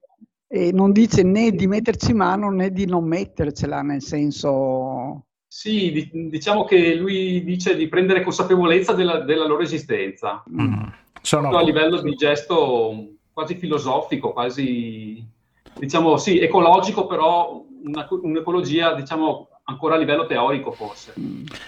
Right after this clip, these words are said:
Speaker 3: Diciamo che sono quelle zone, almeno qui in Italia, dove si chiamano, eh, riqualificazione,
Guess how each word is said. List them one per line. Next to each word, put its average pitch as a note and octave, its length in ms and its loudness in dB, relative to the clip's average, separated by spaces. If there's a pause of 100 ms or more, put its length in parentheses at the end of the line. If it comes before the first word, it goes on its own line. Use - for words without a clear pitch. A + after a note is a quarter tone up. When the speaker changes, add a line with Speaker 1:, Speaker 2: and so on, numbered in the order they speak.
(140)
Speaker 3:
Diciamo D#3 420 0
che D3+ 160 0
sono D3+ 320 0
quelle C3 400 0
zone, B2+ 640 -2
almeno A#2+ 380 -4
qui B2 160 -2
in A#2 100 0
Italia, A2+ 720 -2
dove A2+ 540 -2 (260)
si - 360 -4
chiamano, B2+ 680 -2 (100)
eh, A#2+ 300 -6
riqualificazione, B2 1500 -2